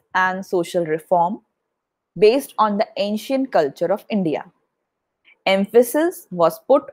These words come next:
on the essential spirit of Hinduism and not on rituals. Rendering social service was the primary aim of the Ramakrishna Mission. It believed that serving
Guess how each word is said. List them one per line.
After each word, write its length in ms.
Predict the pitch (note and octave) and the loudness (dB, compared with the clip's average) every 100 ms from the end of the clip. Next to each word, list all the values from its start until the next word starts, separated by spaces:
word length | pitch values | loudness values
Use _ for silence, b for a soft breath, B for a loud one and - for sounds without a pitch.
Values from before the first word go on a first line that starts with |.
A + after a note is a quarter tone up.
| - | -4
on 160 | F3 | -2
the 120 | E3 - | -2 -2
essential 600 | E3+ - B3 C4 - D4+ | -2 2 2 2 0 -2
spirit 460 | D4 - F#3+ F3 E3 | -2 0 4 4 2
of 160 | D#3+ | -4
Hinduism 720 | - F3 D#3+ E3 E3+ E3 B3+ - b b G#3+ | -6 -6 -2 0 0 -2 -6 -8 b b -4
and 140 | G#3 | -2
not 160 | D#3+ E3 | -4 -6
on 140 | G#3 B3 | -2 -2
rituals. 840 | D4 - F#3+ - - - - - _ _ _ _ _ _ _ _ _ _ _ _ _ - B B B | -2 -6 -10 -10 -12 -18 -18 -20 _ _ _ _ _ _ _ _ _ _ _ _ _ -20 B B B
Rendering 500 | G#3+ B3 C#4 E4+ G4 | 2 4 6 4 4
social 460 | F4+ C#4+ C4+ - F4 | 2 4 4 4 0
service 580 | E4+ C4+ C4 E3 C3 - | 4 6 6 4 0 -6
was 220 | F3 E3+ | -10 -8
the 80 | - | -12
primary 720 | - A3 A3 B3 C4+ C#4+ C#4 - | -2 0 2 0 0 -2 -4 -2
aim 340 | F#3+ E3+ - - | -2 -4 -8 -10
of 160 | E3 | -6
the 100 | G3 | -4
Ramakrishna 720 | F#3 D#3+ E3+ F3+ D#3 - F3+ | -2 -2 -4 -6 -8 -8 -6
Mission. 400 | G#3+ F#3 - - - _ _ _ b b _ | -4 -4 -8 -18 -20 _ _ _ b b _
It 180 | F3+ D3+ | -2 2
believed 520 | F#3 G#3 B3+ C4+ - _ b b F3 | 4 4 2 -4 -14 _ b b 0
that 260 | F3 F3+ | 0 0
serving 580 | - A#3+ B3+ C4 C#4 C#4 | 2 6 6 6 0 -2